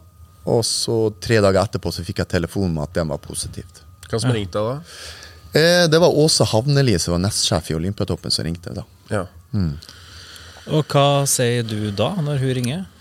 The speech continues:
Speaker 1: Nei, det er jo, eh, vi hadde akkurat flyttet ut av, eh, av landsbyen da.
Speaker 2: Mhm.
Speaker 1: Eh, O L-landsbyen, for du bruker noen ganger når du blir flyttet ut av O L-landsbyen, så blir du
Speaker 3: Mm.
Speaker 1: liksom sendt på hotell da,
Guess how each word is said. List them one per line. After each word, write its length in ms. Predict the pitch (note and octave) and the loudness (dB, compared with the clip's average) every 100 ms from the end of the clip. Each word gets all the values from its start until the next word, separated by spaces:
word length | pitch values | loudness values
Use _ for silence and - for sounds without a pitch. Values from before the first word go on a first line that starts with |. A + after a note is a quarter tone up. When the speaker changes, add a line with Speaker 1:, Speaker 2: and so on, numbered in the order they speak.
| - - - - - _ | -20 -20 -20 -20 -20 _
Speaker 1:
Nei, 460 | - D#3+ G#3 A#3+ A3+ | 0 2 4 4 4
det 80 | F3+ | 4
er 140 | F3+ | 4
jo, 240 | G3+ G3 F3+ | 4 4 6
eh, 480 | F3 D#3+ D3+ D3 C#3+ C3 | 6 6 4 4 4 4
vi 80 | |
hadde 140 | D#3 - | 2 2
akkurat 400 | E3 - - A#2 | 0 -2 0 0
flyttet 320 | - B2+ A2 G2+ | 0 0 0 0
ut 220 | C3+ - | -2 0
av, 220 | F2+ F#2 F2+ | 2 2 2
eh, 300 | F2 E2+ D#2+ D#2+ G2 | 2 0 -2 -4 0
av 140 | F#2+ | 2
landsbyen 560 | F2 A#2+ - - F2+ F2+ | 4 2 0 -4 -6 -6
da. 80 | - - - A2 | -8 -10 -14 -12
Speaker 2:
Mhm. 300 | G2+ F#2 A2 | -10 -10 -4
Speaker 1:
Eh, 80 | F#2+ | 0
O 160 | G2 | 4
L-landsbyen, 480 | A2+ G#2+ - - F2+ | 4 4 0 0 0
for 140 | D2+ F2+ | 0 -4
du 20 | F#2+ | 0
bruker 460 | G#2 G#2 F2+ F2 | 2 2 2 2
noen 240 | F2+ G2 F#2 | 2 4 4
ganger 140 | F2 | 2
når 80 | E2 | 0
du 40 | D#2+ | -2
blir 60 | D#2+ | -2
flyttet 240 | G2 F#2+ | -2 0
ut 140 | F#2+ E2+ | 2 0
av 20 | F2+ | 2
O 60 | |
L-landsbyen, 800 | G2 - G2 E2+ G#2 G#2 G#2+ D#2+ | 0 0 -4 0 -2 0 -2 0
så 80 | A2 | 0
blir 140 | C#3 D3 | 0 2
du 60 | |
Speaker 3:
Mm. 80 | C3+ | 2
Speaker 1:
liksom 180 | F2+ F2 | -2 -4
sendt 240 | - G2 | -2 -2
på 140 | - E2+ | -2 -6
hotell 300 | - A2+ E2 | -2 -2 -2
da, 80 | D2 | -6